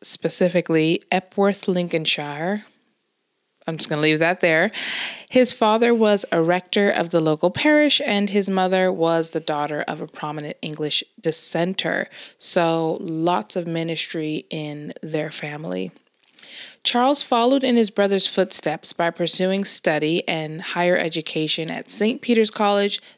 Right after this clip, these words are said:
then later Christ Church College, Oxford,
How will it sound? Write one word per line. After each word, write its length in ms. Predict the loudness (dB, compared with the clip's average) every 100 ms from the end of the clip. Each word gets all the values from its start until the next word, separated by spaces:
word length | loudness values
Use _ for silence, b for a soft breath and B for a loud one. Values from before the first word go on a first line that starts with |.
| -6
then 220 | -4 -2
later 240 | -2 -4
Christ 340 | -2 0 2 2
Church 260 | 2 0
College, 440 | -2 0 0 -2 -8
Oxford, 580 | -8 -8 -8 -2 0 0